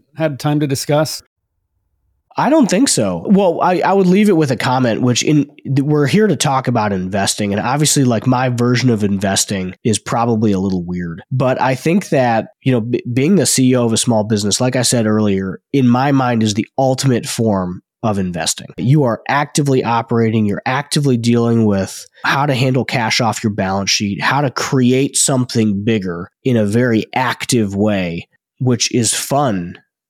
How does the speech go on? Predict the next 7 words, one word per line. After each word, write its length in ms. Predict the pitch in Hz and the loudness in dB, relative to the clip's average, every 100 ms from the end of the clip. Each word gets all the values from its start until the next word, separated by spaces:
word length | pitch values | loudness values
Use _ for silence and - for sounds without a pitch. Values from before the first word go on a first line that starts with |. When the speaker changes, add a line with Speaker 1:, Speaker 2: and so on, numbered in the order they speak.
| _ - | _ -6
Speaker 2:
if 180 | 117 | -2
you've 160 | 127 113 | 0 0
got 280 | 131 113 - 120 | 0 -2 -4 -4
the 440 | 113 101 98 95 - _ | -2 0 -2 -4 -10 _
stomach 380 | - 160 135 113 | -4 0 0 -2
for 280 | - 107 | -2 -4
it. 100 | 90 | -4